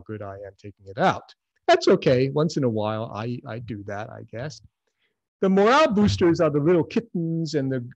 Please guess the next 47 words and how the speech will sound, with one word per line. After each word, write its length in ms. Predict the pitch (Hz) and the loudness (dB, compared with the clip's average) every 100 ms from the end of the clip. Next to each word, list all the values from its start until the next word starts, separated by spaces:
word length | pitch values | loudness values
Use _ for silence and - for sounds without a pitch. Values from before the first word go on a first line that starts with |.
| - | -4
pi-, 160 | 180 180 | -4 -2
pictures 440 | 185 - - 160 147 | -8 -4 0 0 0
of 80 | |
your 140 | 135 135 | -4 -4
children 500 | - 156 143 143 139 | 0 0 0 -4 -4
playing. 640 | 160 143 143 139 139 143 160 | 0 0 0 -2 -4 -6 -2
Everybody 380 | 156 143 139 | -2 0 -4
feels 320 | 127 151 131 - | -2 -4 -4 -4
happy. 540 | 135 131 - 135 135 | -4 -4 -4 -6 -4
And 140 | 120 117 | -6 -6
on, 120 | 127 | -4
in 100 | 127 | -2
this 160 | 143 139 | -2 0
day 220 | 135 127 | 0 0
and 120 | 120 | 0
age, 200 | 120 120 | -2 -2
of 100 | 110 | -6
course, 300 | - 123 120 | -8 -6 -6
the 100 | 113 | -10
morale 240 | 107 113 113 | -10 -10 -8
booster 340 | 117 113 - 110 | -10 -12 -10 -10
is 120 | 110 | -10
all 240 | 127 110 | -10 -10
the 80 | 104 101 | -10 -14
more 200 | 104 104 | -12 -12
important. 560 | 101 170 180 170 151 - _ _ _ _ _ _ - | -8 0 0 0 -8 -10 _ _ _ _ _ _ -8
Uh, 340 | 139 123 123 143 - 202 - - | -2 -2 -2 -6 -12 -18 -14 -2
categ-, 640 | 165 160 - - 101 127 | 2 2 0 -4 -4 -6
<laughs> 0 | 156 | -6
and 120 | 120 | -6
here 200 | 139 135 | -4 -2
you 100 | 123 | -2
go, 220 | 120 147 | -2 -2
morale 340 | 139 113 120 | -2 -4 -2
booster. 540 | 131 160 190 - 107 95 | 0 0 0 -4 -8 -6
"Here 180 | 131 113 | -4 -4
we 140 | 117 | -6
went 180 | 117 131 | -6 -8
to 60 | 127 | -8
play 200 | 127 117 | -6 -6
softball 640 | - 170 160 160 135 135 | 0 0 0 0 2 2
and 100 | 117 | 0
look 140 | 127 - | -4 -4
who 120 | 131 | -6
I 100 | 120 | -6
ran 260 | 131 131 | -6 -4
into. 500 | 151 156 147 143 139 | -4 -4 -2 0 -2